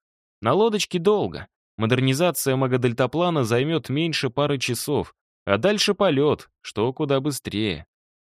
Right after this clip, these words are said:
Однозначно ложусь в дрейф и начинаю заниматься модернизацией летательного аппарата, ставя его на поплавки. Приняв такое решение, я спустил парус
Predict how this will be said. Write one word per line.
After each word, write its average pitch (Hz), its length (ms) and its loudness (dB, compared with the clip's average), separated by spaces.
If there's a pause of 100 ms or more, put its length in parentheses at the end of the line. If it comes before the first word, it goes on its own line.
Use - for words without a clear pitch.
(200)
Однозначно 175 840 2
ложусь 127 400 0
в 98 100 -2
дрейф 143 440 -2 (300)
и 117 80 2
начинаю 123 540 2
заниматься 117 600 0
модернизацией 110 960 -2
летательного 123 680 0
аппарата, 113 580 0
ставя 110 440 0
его 98 280 0
на 110 120 0
поплавки. 101 720 -2 (640)
Приняв 90 380 0
такое 87 320 0
решение, 131 520 -2
я 95 140 2
спустил 90 540 -6
парус 160 480 -2